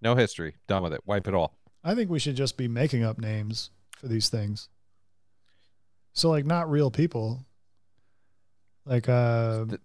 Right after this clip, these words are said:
Speaker 1: this
Speaker 2: this
Speaker 1: Mister Snuffleupagus Plaza?
Speaker 2: Yeah, yeah, yeah. So, you know, it's, it's like the, the George Wilkinson D M V or the, or the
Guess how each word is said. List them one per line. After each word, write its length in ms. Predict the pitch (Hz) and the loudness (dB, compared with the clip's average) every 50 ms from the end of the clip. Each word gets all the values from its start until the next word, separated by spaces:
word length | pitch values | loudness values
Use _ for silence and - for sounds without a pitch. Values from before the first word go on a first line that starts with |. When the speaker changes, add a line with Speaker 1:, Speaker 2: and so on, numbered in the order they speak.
| _ _ _ _ | _ _ _ _
Speaker 1:
this 140 | 95 92 - - | -8 -8 -8 -8
Speaker 2:
this 120 | - - - - _ _ | -16 -18 -18 -20 _ _
Speaker 1:
Mister 340 | 113 113 165 170 139 113 101 | 0 2 4 4 4 2 -2
Snuffleupagus 920 | - - - 131 113 - - 110 107 104 101 - 117 107 110 104 - - - | -4 -6 -2 -2 -2 0 0 -2 -2 -2 -2 -2 -2 -2 -2 -2 -2 -6 -10
Plaza? 520 | - - 92 90 95 104 104 127 131 127 - _ _ _ _ _ _ | -2 2 4 4 4 4 4 0 -2 -4 -6 _ _ _ _ _ _
Speaker 2:
Yeah, 320 | 285 240 262 254 170 123 120 | -4 0 2 4 6 6 4
yeah, 320 | 131 175 240 254 196 131 | 4 4 4 4 2 2
yeah. 400 | 131 180 233 214 147 117 113 - - | 2 2 0 0 0 -2 -4 -6 -6
So, 600 | 156 - - 185 180 170 170 165 160 160 - - - - _ _ _ | -8 0 2 4 4 4 4 2 -2 -4 -6 -10 -16 -20 _ _ _
you 140 | - 165 151 | -4 0 2
know, 320 | 147 143 143 147 147 - - - | 4 4 4 2 0 -4 -4 -2
it's, 260 | 151 147 143 - - | -2 0 0 -2 -6
it's 280 | 226 185 147 139 - 151 | -4 -6 -4 -4 -2 0
like 220 | 165 151 143 - | 0 0 0 0
the, 300 | - 143 131 127 127 131 143 | 2 2 4 4 2 0 -2
the 280 | 127 123 123 120 127 - - | -4 -2 -2 -2 -4 -6 -10
George 440 | 135 120 131 151 151 143 139 127 120 | 0 4 6 6 6 6 4 2 0
Wilkinson 800 | 127 151 147 139 - 156 139 127 - - 135 127 127 123 123 113 | 2 2 2 4 4 2 0 2 2 2 2 0 0 0 -2 0
D 180 | 120 131 135 127 | 2 2 4 4
M 180 | 123 127 123 | 4 2 2
V 420 | 120 120 120 117 113 110 101 104 - - - | 2 2 4 4 2 0 -2 -4 -6 -10 -6
or 160 | 120 117 113 | -2 0 0
the, 220 | 113 113 113 113 - | 2 2 2 0 0
or 200 | - 127 120 117 | 0 0 0 2
the 260 | 113 113 110 110 | 2 0 -2 -2